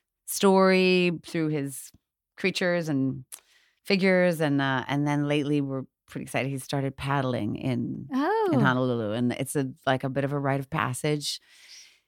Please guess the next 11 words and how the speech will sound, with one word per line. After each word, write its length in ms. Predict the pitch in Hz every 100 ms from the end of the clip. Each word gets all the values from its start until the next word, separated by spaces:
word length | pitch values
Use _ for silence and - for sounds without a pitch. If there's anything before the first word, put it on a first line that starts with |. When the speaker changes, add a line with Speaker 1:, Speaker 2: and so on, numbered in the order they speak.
| _
Speaker 1:
If 140 | 175
you 100 | 190
grow 240 | 165 180 165
up 160 | 165
in 220 | 170 165 160
Hawaii, 560 | 165 160 143 151 165
is 360 | 170 143 135 -
to 200 | 147 139
be 200 | 131 139
on 180 | 131 127
a 280 | 127 127